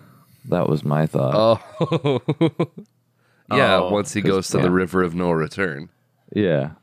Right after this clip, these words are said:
Speaker 2: Um,
Speaker 1: Once he jumps in the river of no return,
Speaker 2: <laughs>
Speaker 1: that
Speaker 2: Yeah.
Speaker 1: is
Speaker 3: Yeah.
Speaker 1: his shit pot thing.
Speaker 3: <laughs> Yeah.
Speaker 2: Yeah. Uh, I, I guess I went into it thinking,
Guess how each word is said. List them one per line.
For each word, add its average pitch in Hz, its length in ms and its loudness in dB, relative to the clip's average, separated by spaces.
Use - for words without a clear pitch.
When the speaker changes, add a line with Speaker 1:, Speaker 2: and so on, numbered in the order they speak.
Speaker 2:
Um, 95 360 0
Speaker 1:
Once 95 180 0
he 90 80 -2
jumps 90 360 -2
in 85 120 -2
the 82 100 2
river 80 360 -2
of 73 340 -8
no 76 140 0
return, 76 600 -4
Speaker 2:
<laughs> - 40 -10
Speaker 1:
that 127 60 0
Speaker 2:
Yeah. 90 80 4
Speaker 1:
is 78 400 -2
Speaker 3:
Yeah. 123 180 -2
Speaker 1:
his 85 200 0
shit - 380 -2
pot 69 380 -4
thing. 73 400 -2
Speaker 3:
<laughs> - 180 -8
Yeah. 120 280 -2
Speaker 2:
Yeah. 82 340 -2
Uh, 98 300 2
I, 120 560 2
I 110 100 -2
guess 127 240 -2
I 104 180 2
went 120 180 4
into 127 180 2
it - 80 0
thinking, 107 460 -4